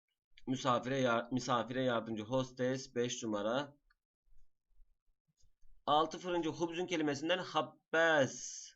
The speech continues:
Habbez. Habbez. Altı numara burası. Hemşire. Mümerridatün.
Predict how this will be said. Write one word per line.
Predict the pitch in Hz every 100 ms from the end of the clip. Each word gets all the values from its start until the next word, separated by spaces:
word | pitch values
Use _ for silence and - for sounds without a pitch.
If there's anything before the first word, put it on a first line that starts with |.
| _
Habbez. | - 135 - 143 143 123 - - - - _ _ _ _ _ - - _ _ - - _ _ _ - - _ _ -
Habbez. | - 120 - 131 135 139 139 - - _ -
Altı | 123 117 127
numara | 127 113 107
burası. | 110 117 113 127 135 147 147 - - - - _ -
Hemşire. | 156 175 180 180 156 104
Mümerridatün. | 120 156 165 156 160 151 - 123 110 98 90 -